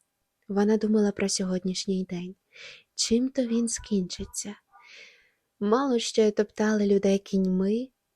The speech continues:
недоволі пролили крові, треба було ще нацькувати темний народ на інтелігенцію. Скільки вона прохала чоловіка:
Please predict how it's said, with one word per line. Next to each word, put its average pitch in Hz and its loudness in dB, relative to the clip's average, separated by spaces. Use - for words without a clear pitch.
недоволі 214 8
пролили 202 6
крові, 220 2
треба 208 2
було 202 4
ще 202 2
нацькувати 202 0
темний 208 4
народ 196 2
на 202 2
інтелігенцію. 190 0
Скільки 226 0
вона 202 2
прохала 202 0
чоловіка: 202 2